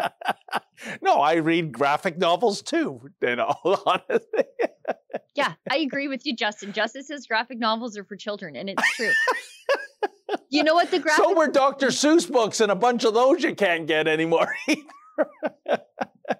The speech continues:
Speaker 2: I would rather just watch the movie instead of, like, read a graphic novel, right? I don't know.
Speaker 1: Okay.
Speaker 2: I guess. Okay, fine. Okay,
Speaker 1: I'll
Speaker 2: let's
Speaker 1: send you
Speaker 2: keep going. Uh,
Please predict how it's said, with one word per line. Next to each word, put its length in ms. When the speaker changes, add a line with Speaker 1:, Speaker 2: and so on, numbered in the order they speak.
Speaker 2:
I 200
would 200
rather 320
just 260
watch 580
the 80
movie 520
instead 340
of, 180
like, 240
read 200
a 40
graphic 420
novel, 440
right? 300
I 120
don't 160
know. 220
Speaker 1:
Okay. 380
Speaker 2:
I 60
guess. 400
Okay, 360
fine. 160
Okay, 100
Speaker 1:
I'll 80
Speaker 2:
let's 160
Speaker 1:
send 120
you 40
Speaker 2:
keep 160
going. 260
Uh, 220